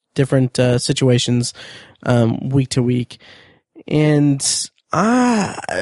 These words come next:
you know, spoiler for my review, but I'm kinda glad that that never really happened. I don't really see that being, um, an interesting concept for, for a show, and it didn't really come through in, in the episode.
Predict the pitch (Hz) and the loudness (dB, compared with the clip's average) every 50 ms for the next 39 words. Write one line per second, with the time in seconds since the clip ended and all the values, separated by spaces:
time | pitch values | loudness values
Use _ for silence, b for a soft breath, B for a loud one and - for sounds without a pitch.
0 | 92 92 107 135 175 214 262 277 285 294 262 - - - 170 180 220 285 302 311 | -6 -8 -8 -6 -2 0 0 2 2 0 0 -2 -4 -2 0 0 2 2 0 0
1 | 285 - 294 269 269 269 269 262 233 190 208 254 285 254 180 139 151 139 135 131 | 0 0 0 0 2 2 2 2 0 0 0 0 2 0 0 0 0 0 0 0
2 | 92 - 147 151 160 151 - - 208 226 240 190 180 185 196 190 185 170 - 165 | 0 0 0 0 0 -2 0 0 0 0 0 0 0 0 0 0 -2 -2 -2 -2
3 | - - - _ - - 147 156 170 160 156 151 151 156 156 143 135 135 151 180 | -2 -2 -6 _ -6 -4 -4 -2 -2 -2 -2 0 0 2 2 2 2 2 0 0
4 | - - 123 120 123 139 165 196 180 151 160 165 156 147 139 - - - 156 156 | 0 0 0 0 0 0 0 0 0 0 0 0 0 0 -2 -4 -4 -4 -2 0
5 | 147 139 131 139 135 135 135 - - - 139 139 135 135 131 131 127 123 - - | 0 0 0 0 0 0 0 -2 -4 -2 0 2 2 2 2 2 0 0 -2 -2
6 | 123 123 123 123 123 127 131 _ b b b b b b b b b b b b | -2 -2 -2 -2 -2 -4 -6 _ b b b b b b b b b b b b
7 | b b b b b b b b _ _ _ _ _ _ _ _ _ - 147 143 | b b b b b b b b _ _ _ _ _ _ _ _ _ -4 0 0
8 | 151 156 160 - - 165 - - - 160 151 147 139 135 131 127 120 - - - | 2 2 0 0 0 -2 -2 -2 0 0 0 2 2 2 2 0 0 -4 -6 -14
9 | - - _ _ _ _ - - - 139 147 147 151 - 151 131 - - - - | -20 -20 _ _ _ _ -16 -8 -2 0 0 0 0 0 -2 -2 -2 -4 -4 -2
10 | 127 123 110 - - - 135 113 123 - - - 139 139 143 135 117 117 120 120 | 0 0 0 -2 -4 -2 -2 -2 -2 -2 -2 -2 0 2 2 2 0 0 0 0
11 | 123 123 - _ - 156 151 156 151 151 147 139 131 131 127 120 120 - _ _ | -2 -2 -4 _ -2 0 2 2 2 2 2 2 2 2 0 0 -2 -6 _ _
12 | _ - - 151 139 135 - 135 127 123 120 120 - - 123 120 120 120 123 147 | _ -6 -2 -2 -2 0 0 0 2 2 2 0 0 0 -2 -2 0 0 0 -2
13 | - 170 - - 123 113 - - - | -2 -2 -4 -2 -2 -2 -4 -6 -12